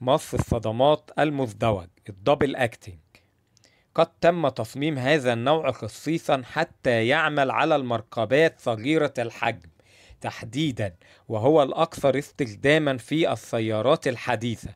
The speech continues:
حيث يمتلك هذا النوع مقاومة مزدوجة لمرور سائل الأسطوانة في الثقوب. وقد سمي بالمزدوج لأنه يكون، يك-، يكون هذه المقاومة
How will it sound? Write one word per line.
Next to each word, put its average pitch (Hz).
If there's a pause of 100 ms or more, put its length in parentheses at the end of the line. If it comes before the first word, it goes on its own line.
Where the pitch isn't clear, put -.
(420)
حيث 160
يمتلك 123
هذا 131
النوع 127
مقاومة 120 (240)
مزدوجة 135 (240)
لمرور 117
سائل 147
الأسطوانة 147
في 147
الثقوب. 117 (480)
وقد 110
سمي 143
بالمزدوج 117
لأنه 135 (440)
يكون، 160
يك-، 120
يكون 127
هذه 123
المقاومة 131